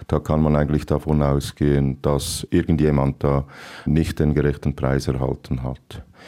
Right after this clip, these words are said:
In der gesamten Textilindustrie ist die Economies of Scales, die Mengen auf jeder Stufe sind sehr relevant. Also ob man hundert T-Shirts näht oder Garn macht oder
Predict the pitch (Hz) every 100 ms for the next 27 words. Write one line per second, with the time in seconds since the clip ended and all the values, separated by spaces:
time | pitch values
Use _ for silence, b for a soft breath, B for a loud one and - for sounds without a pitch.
0 | B B 80 82 82 87 82 90 90 -
1 | 87 - - 92 90 85 - - 95 90
2 | 82 - 80 80 78 B B B 80 76
3 | - 78 76 73 - 76 78 78 73 78
4 | - - - 92 90 87 76 87 80 73
5 | 80 95 98 90 76 73 B B B 82
6 | 80 90 90 92 90 - 80 76 - -
7 | 78 76 - 82 82 71 78 76 73 73
8 | 71 62 - 73 69 - 76 73 71 85
9 | 87 82 - - 82 - 73 76 - -
10 | 71 76 76 78 80 80 78 - 73 69
11 | 71 71 - 78 80 80 73 73 - B
12 | B B B - - - 80 78